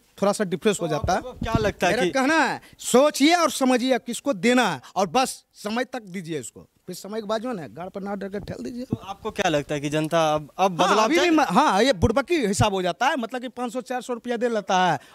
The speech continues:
Speaker 1: और उसके बाद पी लेता है, तो किसको वोट देना है?
Speaker 2: दारू मिलता है?
Speaker 1: हाँ, दारू मिल रहा है, दारू तो इतना मिल रहा है ना कि हज़ार रुपया मतलब घर पहुँचा मिलता है, एकदम घर पर डिलीवरी, होम डिलीवरी, एक हज़ार रुपये दीजिए होम डिलीवरी, घर पर एकदम पहुँचा के। बंदी नहीं, उससे और बता देते हैं, नीतीश कुमार जो बंद किया ना, उससे ज़्यादा लोग रुपया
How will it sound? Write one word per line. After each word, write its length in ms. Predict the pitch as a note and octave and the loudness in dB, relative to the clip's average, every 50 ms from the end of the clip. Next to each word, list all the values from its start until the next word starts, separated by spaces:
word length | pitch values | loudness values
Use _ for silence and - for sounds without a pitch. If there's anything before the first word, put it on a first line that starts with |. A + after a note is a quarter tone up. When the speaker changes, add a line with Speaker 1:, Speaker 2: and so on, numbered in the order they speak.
| - | -8
Speaker 1:
और 80 | - F#3+ | -6 -6
उसके 160 | G3 - G#3+ | -4 -2 0
बाद 180 | G#3 A3+ A#3 - _ | 0 0 0 0 _
पी 80 | A#3 A#3 | -4 -2
लेता 260 | A3 G#3+ - G#3+ G3+ | -2 -2 0 0 -2
है, 60 | G3 | -2
तो 100 | - G#3 | -2 -6
किसको 240 | F3+ F#3+ - - F#3 | -10 -10 -8 -6 -6
वोट 180 | D3+ D3+ C3 | -4 -4 -4
देना 200 | G2 G2+ F#2 F#2+ | -4 -6 -6 -8
है? 80 | F2+ F2 | -10 -12
Speaker 2:
दारू 260 | B2 D#3 E3+ F3 F3+ | -12 -10 -4 0 2
मिलता 240 | F3+ F3 E3 D3 E3+ | 2 2 2 0 -4
है? 60 | D3+ - - - | -12 -16 -2 0
Speaker 1:
हाँ, 140 | F3+ C3+ - - _ _ C#3 | 2 2 2 -2 _ _ 2
दारू 240 | C3 A3 C4 D#4 F4 | 4 4 6 6 6
मिल 160 | F4 E4+ D#4+ | 4 4 4
रहा 100 | G#3 C#3 | 4 2
है, 60 | B2+ | 2
दारू 320 | C#3+ F#3+ G#3 A3 B3+ D#4+ | 2 2 2 4 2 0
तो 100 | D#4 - | 2 0
इतना 200 | D#4+ - C#4+ D#4+ | 0 0 2 2
मिल 140 | D#4+ D#4 D#4 | 4 4 4
रहा 200 | D4+ C#4+ C#4 F#4 | 4 4 4 4
है 120 | F4+ A3+ F3+ | 2 2 0
ना 120 | D#3+ C#3 | -2 -6
कि 260 | - - - _ G#3+ | -8 -12 -10 _ -4
हज़ार 300 | G#3+ G3 A3 A#3 C4+ D4 | -2 0 0 2 2 2
रुपया 280 | C#4+ - D4 C#4 C#4 C#4 | 0 -2 -2 -2 0 -2
मतलब 240 | C4+ B3 C#4+ C4 G3 | -2 -2 -4 -4 -2
घर 200 | F#3 A#3 C#4 - | 0 0 0 0
पहुँचा 320 | - A3+ F#3 F#3+ F#3 E3 | -2 -6 -4 -4 -4 -4
मिलता 280 | D3+ C3+ A#2+ G#2+ - G#2 | -4 -6 -8 -10 -14 -16
है, 180 | F#2 F2+ G2+ - _ | -16 -16 -18 -20 _
एकदम 180 | - E3 E3+ | -10 -10 -8
घर 240 | D#3 C#3+ F3+ G#3 A3+ | -4 -2 0 0 0
पर 140 | A3 - G3+ | 0 -2 -4
डिलीवरी, 320 | E3+ G3 G3+ G#3+ G#3+ G#3 | -4 -4 -6 -4 -4 -4
होम 180 | F3 G#3 A3+ G#3+ | -2 -2 -4 -4
डिलीवरी, 280 | F#3+ G3+ G3+ G3 F#3 F#3 | -4 -4 -4 -2 -4 -4
एक 120 | F#3+ G3 | -6 -6
हज़ार 100 | G#3+ A3 | -8 -8
रुपये 140 | G#3+ A3+ A3+ | -8 -8 -6
दीजिए 160 | A3+ A#3+ A3+ | -2 0 2
होम 160 | F#3 A3 A#3 | 2 4 2
डिलीवरी, 400 | G3+ G#3+ F#3+ F3 E3 F3+ D3 G#2 - _ _ - _ _ _ _ _ _ _ - | 2 2 0 0 0 -2 -2 -2 -6 _ _ -20 _ _ _ _ _ _ _ 4
घर 120 | E3 G3+ A3+ | 4 4 4
पर 180 | - A#3+ A#3+ A3 | 4 4 4 4
एकदम 380 | F3 F3+ F3+ D#3 C3 B2+ G#2 F#2+ - C3+ C#3 D3 F#3 - - G3 | 2 -2 -6 -6 -8 -8 -10 -10 -12 -20 -20 -20 -20 -20 -20 -2
पहुँचा 380 | D#3 - F#3 E3 - G#3+ G#3+ D3 | 2 2 2 4 4 2 2 2
के। 100 | A2+ G#2+ | -2 -2
बंदी 300 | A#2+ F#3+ A3 B3 C#4+ D#4 | -2 0 2 2 2 2
नहीं, 140 | A#3+ D#3+ C#3+ - - - - | 2 0 -2 -6 -12 -10 -6
उससे 280 | G#3 G#3+ - - C4+ C#4 | -4 -4 0 2 4 4
और 200 | B3 B3 C#4 D4 | 4 4 4 2
बता 260 | A3+ A#3+ A#3 C4 B3 | 2 2 2 4 4
देते 200 | A#3 A3 G3 - | 2 2 2 0
हैं, 60 | B3 A#3+ | -2 -2
नीतीश 280 | A#3+ A3+ B3+ B3+ A3+ | -2 -4 -6 -8 -6
कुमार 220 | - A#3+ A#3 A#3 G#3+ | -4 -4 -4 0 0
जो 100 | A#3 G3+ | 0 2
बंद 200 | A3 A3+ A#3+ G#3+ | 2 0 0 0
किया 140 | - B3 | 0 0
ना, 80 | A#3 A#3+ | 0 0
उससे 140 | G#3 - G#3+ | -4 -8 -8
ज़्यादा 280 | D#3+ D3+ F3+ G#3+ C4 C4+ | -6 -4 0 2 2 4
लोग 220 | B3+ B3 A3+ F3 | 4 4 4 2
रुपया 260 | G3 F#3+ - G3 F3 | 0 -2 0 -2 -2